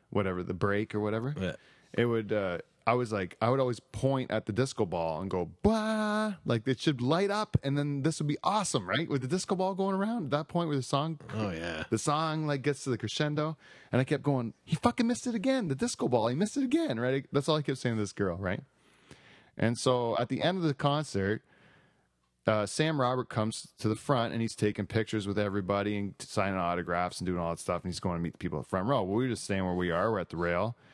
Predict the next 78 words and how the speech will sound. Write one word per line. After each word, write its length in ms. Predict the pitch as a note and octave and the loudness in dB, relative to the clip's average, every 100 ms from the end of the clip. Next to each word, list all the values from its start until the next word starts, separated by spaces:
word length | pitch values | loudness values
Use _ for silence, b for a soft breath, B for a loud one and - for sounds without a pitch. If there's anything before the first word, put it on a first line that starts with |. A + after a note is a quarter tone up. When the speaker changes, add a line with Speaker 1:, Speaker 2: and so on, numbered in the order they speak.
| B B - | B B -2
Speaker 1:
So 160 | A2 | 2
we're 120 | G2+ | 2
watching 400 | G#2 F2 F2+ - | 2 0 -2 -2
him 60 | F#2 | -2
come 160 | - F#2+ | 0 0
up 120 | - | 0
towards 360 | - F#2 F2+ | -2 -2 0
us, 260 | F2 F#2+ - | 0 0 -2
and 100 | F#2+ | -2
he's 200 | F#2+ - | -2 -2
getting 220 | A2+ G#2+ | 0 0
to 20 | |
the 80 | G#2+ - | -2 -2
point 200 | G#2 F2 | -2 0
where 80 | |
he's 120 | F#2 F2+ | -2 0
right 200 | F#2+ F2+ | 0 0
at 180 | F2+ | 0
us. 240 | F2 E2+ - - | -2 -4 -6 -4
And, 320 | F#2+ F2 F2 | -2 -2 0
uh, 160 | F2 | -2
Mike 320 | F2+ G2+ A2+ - | 0 0 0 -2
Bowe, 260 | F#2 G2 | 0 0
who's, 380 | A2+ G2 F#2 - - | -2 -4 -8 -8 -4
who 300 | G2 G2+ F2 | -2 -2 -2
got 200 | G2+ F#2 | -2 0
me 80 | |
the 80 | F2 | -4
tickets, 460 | - A2 - A2+ - | -2 -2 0 -4 -4
him 160 | G2 | -4
and 20 | F#2 | -4
his, 160 | F2 - - | -6 -10 -8
him 200 | G#2 G2 | -4 -2
and 60 | F2+ | -4
his 100 | - | -2
girlfriend 340 | G2 F#2 F2+ | -2 0 -4
Nicole 400 | F2+ - A2 C3 | -2 0 0 0
were 100 | G#2+ | -2
nice 200 | F#2 F2+ | -4 -4
to 100 | F2+ | -4
get 140 | E2 | -2
us 120 | E2 - | -4 -4
tickets. 400 | G#2 A2+ - - B B B B B B B _ | -2 -2 -4 -10 B B B B B B B _
They, 340 | A#2+ B2+ B2+ A#2 | 2 2 2 0
uh, 280 | G#2 F#2 - - _ _ - | 0 -2 -6 -12 _ _ -4
th-, 160 | B2 - | -2 0
she 160 | - D3 | 0 2
wanted 180 | B2+ | 2
a 20 | A2 | 0
picture 260 | A#2 - | -2 0
taken 220 | A2 A2 A2 | 0 0 0
with 160 | A#2+ | 0
him, 100 | D#3 | 0
and 100 | A#2+ | 0
then 220 | A#2 A2+ | 0 0
these 160 | A2 G#2+ | 0 0
other 160 | B2+ B2+ | 2 2
girls 240 | A#2 A2+ | 0 -2
came 140 | - A#2 | 0 -2
up 80 | |
to 60 | A2 | 0
Mike 240 | G#2+ A2 | 0 -2
and 80 | G2+ | -2
gave 200 | A2 G#2+ | -2 0
him 120 | G#2 | -2
their 160 | G2+ G2 | -2 -2
camera 400 | - G#2+ G#2 G2+ | -2 -2 0 -2
and 80 | G2 | -4
said, 140 | F#2 | -4
"Can 80 | G2+ | -2
you 80 | A2 | -2
take 160 | G#2+ G2 | -4 -2
a 20 | |
picture 280 | A2 G2+ G2+ | -2 -2 0
of 80 | |
us 200 | G#2+ A2+ | 0 0
with 80 | F#2+ | -4
them?" 240 | E2+ F2+ | -4 -4